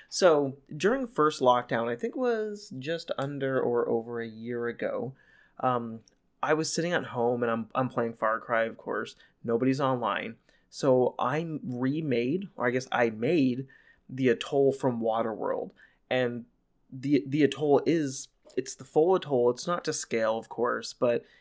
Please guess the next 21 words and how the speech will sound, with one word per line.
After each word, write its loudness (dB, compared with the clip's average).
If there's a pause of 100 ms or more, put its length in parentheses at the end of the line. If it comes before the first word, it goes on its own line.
(400)
when -2
I -2
have -2
played -4
it -2
online -2
with -6
other -2
people, -6
I'll 4
make -4
the -4
map, -6 (440)
or 4
I 2
guess, -4
sorry, -2 (280)
I'll 6
make -2
the 2
room. 0